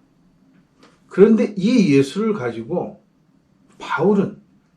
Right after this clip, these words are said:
또 다른 예수를 만들어냅니다. 이게 마치 세월호의 하나의 죽음을 놓고 한쪽은 슬프고 한쪽은 그 죽음을 비양하는 것과 똑같아요. 바울의 기독론은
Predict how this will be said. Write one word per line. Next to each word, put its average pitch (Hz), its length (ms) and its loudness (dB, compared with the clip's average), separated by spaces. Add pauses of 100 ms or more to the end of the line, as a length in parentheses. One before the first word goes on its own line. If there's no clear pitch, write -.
(140)
또 302 120 -12
다른 254 380 -4
예수를 135 380 -4
만들어냅니다. 104 800 -20 (4000)
이게 190 200 2
마치 147 720 0 (300)
세월호의 185 460 2
하나의 202 320 2
죽음을 143 420 0
놓고 147 320 -2
한쪽은 202 520 0
슬프고 - 680 -6 (480)
한쪽은 226 540 -2
그 202 180 -2
죽음을 185 540 -2
비양하는 160 480 -2
것과 143 260 -6
똑같아요. 151 600 -10
바울의 226 520 0
기독론은 143 800 -2